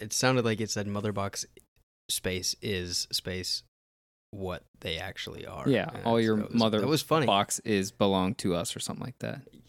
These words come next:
Speaker 1: Yeah, that's perfect. That was
Speaker 2: <laughs> Okay.
Speaker 1: good. Good callback.
Speaker 2: Uh, yeah, explaining what the mother boxes are actually. Now, now you got me all confused here.
Speaker 1: Uh, got him.
Speaker 2: <laughs> So, yes,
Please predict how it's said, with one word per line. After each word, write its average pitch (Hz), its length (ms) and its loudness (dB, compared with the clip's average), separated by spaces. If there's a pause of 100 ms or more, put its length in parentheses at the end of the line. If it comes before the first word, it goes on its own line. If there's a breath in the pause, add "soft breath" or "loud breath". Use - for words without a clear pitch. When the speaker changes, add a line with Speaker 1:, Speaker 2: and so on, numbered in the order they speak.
(160)
Speaker 1:
Yeah, 139 240 2
that's 117 180 2
perfect. - 460 0
That - 100 -4
was 131 120 2
Speaker 2:
<laughs> - 20 -4
Okay. - 100 -4
Speaker 1:
good. - 80 -6
Good 156 160 -2
callback. 143 320 -4 (260 loud breath)
Speaker 2:
Uh, 123 440 6
yeah, 120 320 8
explaining 165 460 6
what 143 160 4
the 143 100 8
mother 131 240 8
boxes 107 880 4
are 98 560 2 (480)
actually. 98 640 -2
Now, 135 220 8
now 117 280 6
you 123 120 6
got 101 160 6
me 101 60 6
all 95 120 8
confused 90 500 -2
here. - 320 -8
Speaker 1:
Uh, 190 680 8
got 160 280 4
him. 190 600 2
Speaker 2:
<laughs> - 40 -10
So, 180 320 10
yes, 139 500 8